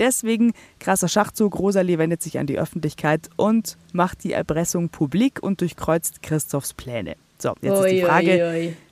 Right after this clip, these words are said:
Speaker 1: was wird weiterhin passieren? Wie geht es vor allem mit Rosalie und Ariane weiter? Nachdem ich ja von dir in unserer Spezialfolge zu Sturm der Liebe erfahren habe, dass Rosalie früher so böse war, wird da jetzt wieder was in ihr geweckt?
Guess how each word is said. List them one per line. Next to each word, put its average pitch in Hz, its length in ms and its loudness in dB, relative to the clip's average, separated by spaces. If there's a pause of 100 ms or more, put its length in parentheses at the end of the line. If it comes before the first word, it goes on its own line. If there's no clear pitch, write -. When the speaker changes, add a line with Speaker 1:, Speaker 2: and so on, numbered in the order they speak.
Speaker 1:
was 180 540 2
wird 175 220 4
weiterhin 165 500 2
passieren? 196 580 2
Wie 208 160 -2
geht 208 220 -2
es 190 160 0
vor - 160 -2
allem 190 240 4
mit 160 160 0
Rosalie 175 440 2
und 165 120 -2
Ariane 143 600 0
weiter? 135 340 -2
Nachdem 175 340 -2
ich 156 80 -6
ja 160 80 -2
von 160 200 -4
dir 175 180 0
in - 80 -4
unserer 151 260 -2
Spezialfolge 151 920 -2
zu 143 120 -6
Sturm 151 200 -2
der 151 80 0
Liebe 151 180 0
erfahren 147 320 -2
habe, 147 140 -6
dass 143 180 -2
Rosalie 165 340 0
früher 165 260 0
so 151 120 -2
böse 165 340 0
war, 135 200 2 (760)
wird 175 220 2
da 208 80 4
jetzt 196 320 -2
wieder 170 220 0
was 165 180 -2
in 160 80 -4
ihr 156 140 -2
geweckt? 143 520 -2